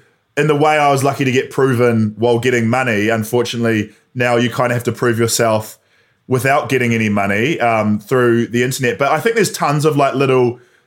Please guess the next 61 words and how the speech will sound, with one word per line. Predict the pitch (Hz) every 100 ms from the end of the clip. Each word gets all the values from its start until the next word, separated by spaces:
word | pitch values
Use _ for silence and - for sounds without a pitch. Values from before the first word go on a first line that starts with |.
| _
startup | - - 165 147 143 -
funds. | 147 151
Like, | 170
there's | 175 -
still | 226 226
the |
same | - 175 170
amount | 156 151 147
of | 131
New | 143
Zealand | 131 147 131
Air | 131 147
money | 139 139
going | 135 135 131
out, | 135 147 123
and | 127
there's | 123
still | - 147
the | 139
same | 147 135
amount | 127 127 120
of, | 117 113 - -
I | 131
assume, | 117 139 110
I | 107
don't | 107
actually, | 101 98 95
I | 107
don't, | 104 101 -
don't | 104 113 101
quote | 113 107
me |
on | 101 104
that. | - - 320 - 466
<laughs> | -
But, | 156
um, | 156 151 143 139 - - _ _ -
uh, | 165 165 135
but, | 180 160
and | 175 180
there's, | 175
uh, | 170 160 170 175
and | 175 175
the |
internet | 185 175 170 143
is | 147
really | 147 160 151
opening | 147 151 143
up | 143
a | 151
lot | 135 135
of | 131 113 131
opportunities. | 131 117 160 147 135
So | 185
I | 165 175
think | 180 233 -
it's | -
still | - 180 143
there. | 151 131 131
It's | 131
just, | 147 123 -